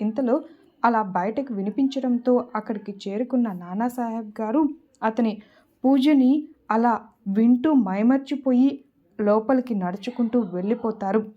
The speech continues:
ఇంతలో అతను లోపలికి వెళ్ళిన కొంత సమయానికి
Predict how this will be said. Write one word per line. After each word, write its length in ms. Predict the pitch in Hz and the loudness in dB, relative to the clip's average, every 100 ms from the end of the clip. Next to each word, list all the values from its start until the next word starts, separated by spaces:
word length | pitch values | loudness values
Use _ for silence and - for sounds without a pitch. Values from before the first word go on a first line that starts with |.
| _ _ - | _ _ 0
ఇంతలో 440 | 220 381 302 226 294 - _ - | 0 2 2 2 0 -8 _ -4
అతను 340 | 240 247 214 - _ _ | 0 2 0 -6 _ _
లోపలికి 440 | 214 214 254 247 | 0 2 2 2
వెళ్ళిన 260 | 233 220 208 | 0 0 -2
కొంత 360 | 208 202 196 202 | -4 -6 -4 -6
సమయానికి 840 | 190 196 247 277 269 320 302 | -4 0 2 4 2 2 -2